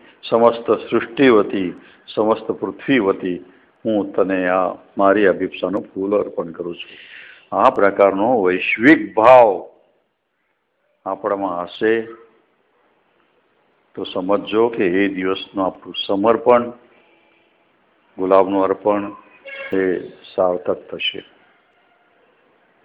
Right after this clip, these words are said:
એક નાનકડી ઘટનામાં પણ માતાજી કેટલી યોગિક પ્રક્રિયાઓ કરતા હતા.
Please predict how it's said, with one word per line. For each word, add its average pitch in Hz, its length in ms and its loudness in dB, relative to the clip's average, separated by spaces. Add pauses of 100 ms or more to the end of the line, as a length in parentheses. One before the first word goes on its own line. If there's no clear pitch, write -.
એક 95 80 -2 (1080)
નાનકડી 110 1000 0 (420)
ઘટનામાં 104 1300 -2
પણ 104 200 0
માતાજી 98 540 -2
કેટલી 123 600 0
યોગિક 117 520 4
પ્રક્રિયાઓ 139 560 8
કરતા 127 320 4
હતા. 101 180 2